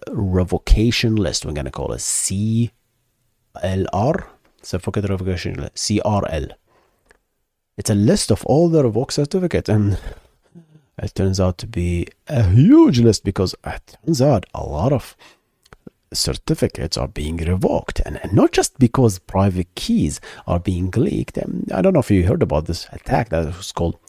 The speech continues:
uh, this, this flaw in open S S L, which is this, this library that helps in this crypto stuff, right? The cryptographic, uh, algorithm, right? And then generate these T L S libraries and functions.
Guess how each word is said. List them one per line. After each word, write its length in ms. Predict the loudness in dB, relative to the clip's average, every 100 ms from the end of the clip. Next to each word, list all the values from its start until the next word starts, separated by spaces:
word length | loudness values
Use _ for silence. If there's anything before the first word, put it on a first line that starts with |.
| -20 -20 -20 _
uh, 200 | -4 -4 -4
this, 200 | -6 -6
this 360 | -8 -6 -6
flaw 640 | -8 -4 0 2 0 -2 -10 _ _ _ _ _ _ -20 -20 _
in 160 | 0 2
open 280 | 2 2 0
S 120 | 0
S 140 | -2 2
L, 120 | 2
which 200 | 2 0
is 160 | -2
this, 240 | 0 -2 -4 -8 -16 -6
this 200 | -2 0
library 460 | 2 2 2 0 -2
that 220 | -4 -4
helps 440 | 0 2 2 0
in 120 | -4
this 180 | -2 -4
crypto 580 | -4 -2 -4 -2 -2 -2
stuff, 460 | -2 -2 -4 -4 -4
right? 160 | -4
The 80 | -6
cryptographic, 880 | -8 -8 -6 -6 -4 -4 -4 -8 -10 -20 -20 -20 -6
uh, 500 | -4 -2 -2 -4 -6
algorithm, 880 | -6 -8 -2 0 0 -4 -8 -8 -10 _ _
right? 340 | -6 -2 -2 -2
And 140 | -4
then 120 | -4
generate 440 | -4 -4 -4 -6 -6
these 220 | -8 -8
T 160 | -6 -4
L 160 | -2
S 200 | 0 0
libraries 560 | 0 -2 -2 -4 -6 -8
and 200 | -10 -12 -20 _ -18
functions. 720 | -6 -4 -4 -4 -4 -6